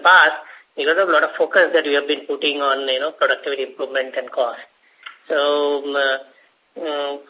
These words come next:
so this is here we have got fifty-three point nine percent for the quarter.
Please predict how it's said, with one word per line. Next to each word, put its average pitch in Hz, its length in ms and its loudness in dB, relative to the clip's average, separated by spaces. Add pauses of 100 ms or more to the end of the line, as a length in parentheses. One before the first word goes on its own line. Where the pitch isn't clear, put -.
so 165 80 -2
this 143 160 -4
is 170 140 2
here 175 320 4
we 165 160 0
have - 340 -4
got 180 220 4
fifty-three 160 420 -2
point 139 220 2
nine 131 240 0
percent 139 560 -2 (100)
for 139 140 0
the 170 160 2
quarter. 139 320 -4